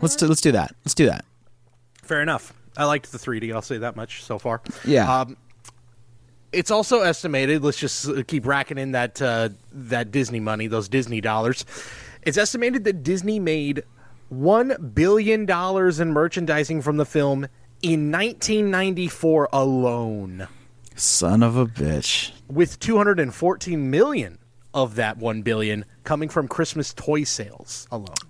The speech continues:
Speaker 1: Oh, yeah. See, that's, that's, that's the genius of having it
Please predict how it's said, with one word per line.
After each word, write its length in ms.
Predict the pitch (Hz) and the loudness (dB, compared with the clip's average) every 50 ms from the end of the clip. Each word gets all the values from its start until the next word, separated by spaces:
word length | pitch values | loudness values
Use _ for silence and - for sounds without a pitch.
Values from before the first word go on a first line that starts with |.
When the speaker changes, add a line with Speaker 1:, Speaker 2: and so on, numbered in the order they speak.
| - _ - | -8 _ 2
Speaker 1:
Oh, 360 | 147 135 131 131 127 117 110 | 4 6 6 6 6 4 4
yeah. 720 | 101 92 92 92 98 104 113 127 131 131 117 98 95 87 - - - - - - - | 2 0 -2 0 2 4 4 6 6 4 4 2 0 -4 -6 -12 -18 -20 -18 -10 -2
See, 180 | - - 190 196 | 2 4 4 6
that's, 460 | 156 208 208 233 233 - - - - _ _ _ _ _ _ _ _ _ _ _ _ _ _ _ - - _ _ _ _ _ - | 6 6 4 4 2 0 -2 -6 -8 _ _ _ _ _ _ _ _ _ _ _ _ _ _ _ -20 -20 _ _ _ _ _ 0
that's, 600 | 113 160 170 175 180 185 - - - - - - - | 2 4 4 4 4 2 0 -2 -4 -4 -6 -4 0
that's 360 | - 147 160 175 175 - - | 2 4 4 4 2 0 -2
the 140 | - - 160 | 0 0 0
genius 640 | 135 117 - 147 165 165 160 151 143 135 123 117 - | 2 2 4 4 6 6 6 6 6 6 4 4 4
of 120 | - 139 117 | 2 2 4
having 320 | 135 127 127 123 131 131 | 4 4 2 2 4 4
it 320 | 131 131 135 127 - - | 4 4 4 2 0 -6